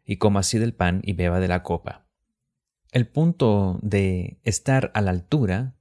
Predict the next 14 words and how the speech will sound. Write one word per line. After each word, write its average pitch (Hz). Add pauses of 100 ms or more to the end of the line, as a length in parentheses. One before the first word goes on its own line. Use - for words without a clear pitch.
tiene 135
que 139
ver 135
con 127
la 113
palabra 110
pruébese. 104 (400)
Pruébese. 113 (260)
Es 135
la 139
palabra 113
en 107
griego 113 (720)
dokimazo. 101